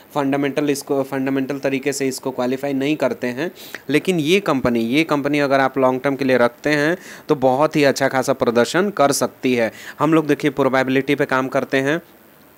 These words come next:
और अगर प्रोबेबिलिटी हम लोग को लगता है कि ये कंपनी जा सकती है तो हम लोग इसको बाई कर लेते हैं। तो आगे चलते हैं, आगे तीसरी कंपनी पे चलते हैं। तो ये हो गया ओसवाल ग्रीन टेक।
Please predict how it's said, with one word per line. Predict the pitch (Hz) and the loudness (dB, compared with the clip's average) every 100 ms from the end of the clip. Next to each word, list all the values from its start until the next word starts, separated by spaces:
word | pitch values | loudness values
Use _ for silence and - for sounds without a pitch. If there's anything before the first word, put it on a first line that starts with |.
| - | -6
और | 143 151 | 0 2
अगर | 123 123 151 | 2 2 2
प्रोबेबिलिटी | - 139 139 135 135 147 | 2 2 2 2 0 0
हम | 139 | 0
लोग | 135 | 2
को | 139 | 2
लगता | 113 107 - 147 | 2 0 0 2
है | 143 | 2
कि | 143 131 | 0 -2
ये | |
कंपनी | 127 123 135 127 | -2 -2 -2 0
जा | 120 123 | 2 2
सकती | 127 - 143 139 | -2 -4 -4 0
है | 147 190 - - - | 0 0 -4 -20 -4
तो | 165 | -2
हम | 156 156 | 2 4
लोग | 143 | 4
इसको | 139 - | 2 0
बाई | 127 120 123 | 0 2 4
कर | 120 107 | 2 2
लेते | 104 101 | -2 -4
हैं। | 104 107 - - - | -8 -8 -12 -20 -4
तो | 175 | 0
आगे | 147 147 170 | 2 2 2
चलते | 170 160 165 | 2 2 0
हैं, | 165 170 | 0 0
आगे | 143 131 147 | 0 2 0
तीसरी | 139 127 143 | -2 -2 -2
कंपनी | 139 135 135 135 | 0 -2 0 0
पे | 143 | 0
चलते | 127 120 139 | 0 0 0
हैं। | 139 160 - - - - - - | 0 -2 -6 -20 -16 -18 -12 2
तो | 160 170 175 - | 4 6 4 0
ये | 131 147 | 0 2
हो | 160 156 | 4 4
गया | 165 156 | 2 2
ओसवाल | 139 - 143 151 151 | 0 2 2 2 2
ग्रीन | 131 123 110 | 2 2 2
टेक। | 104 | -4